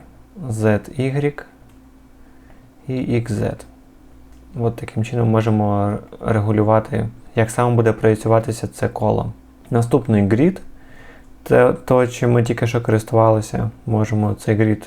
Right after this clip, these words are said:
також контролювати, дистанцію між об'єктами, між фігурами. І ми можемо створювати ще й висоту. І останні це соти. Зроблю його вужче.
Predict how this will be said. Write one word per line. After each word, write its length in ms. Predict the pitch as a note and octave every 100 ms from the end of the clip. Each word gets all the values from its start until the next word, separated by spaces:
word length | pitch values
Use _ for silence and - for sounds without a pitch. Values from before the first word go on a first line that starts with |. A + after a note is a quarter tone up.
| -
також 320 | A#2 - G#2+
контролювати, 760 | - G#2 A2 G#2 G#2+ A2 C#3 D3
дистанцію 680 | C3+ B2 - B2+ A#2+ B2
між 180 | A#2+ A#2+
об'єктами, 640 | A#2+ A#2 A#2 - A2+ A2 A2 - - -
між 180 | A#2 A2+
фігурами. 640 | - A2+ A2+ A2+ A2 A2 A2+ - - - -
І 100 | F3
ми 60 | C3
можемо 560 | B2 A#2+ A#2 A2 G#2+
створювати 640 | - A2+ A2 G#2+ G#2 G#2+ G2+
ще 180 | -
й 40 | G#2
висоту. 600 | G2+ G#2 - A2+ - F3 A2 - - - - - -
І 60 | B2+
останні 440 | A#2 C3+ B2+ A#2
це 260 | A#2 - G2+
соти. 540 | - C#3 D3+ - C#3 C#3 - - -
Зроблю 340 | A#2 A#2 G#2+ G#2+
його 220 | G2+ G#2+
вужче. 480 | A2 D#3+ - C#3+